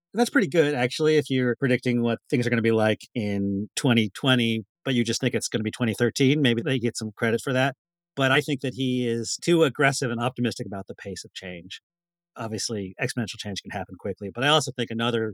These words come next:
rule of thumb is that things take a long time to go through beta. There's the planning fallacy. People always think that projects are gonna take less time than they actually do. And even when you try to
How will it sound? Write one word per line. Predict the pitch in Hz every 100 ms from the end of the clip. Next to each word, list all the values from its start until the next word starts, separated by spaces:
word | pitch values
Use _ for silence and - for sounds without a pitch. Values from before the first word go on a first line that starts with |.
| -
rule | 123 123 113
of | 107 - -
thumb | 127 117 104 110
is | 110 101 101
that | 107 101 -
things | 131 123
take | 127
a | 117
long | 113 117
time | 110 110
to | 110
go | 107
through | - 110
beta. | 107 101 98 98 98 _ _ _ -
There's | 107 -
the |
planning | - 135 127 123 113
fallacy. | 117 110 110 - 110 107
People | 123 131 117 110 -
always | 127 139 131 -
think | 113 -
that | -
projects | 117 113 107 104 -
are |
gonna | 101 98
take | 104 104 - _ 127
less | 113 107
time | - 117 110 107
than | 101
they | 98
actually | 101 - 101 95
do. | 98 95 95 90 _ _ _
And | 101 95 90 -
even | 156 147
when | 127
you |
try | - 127
to | 110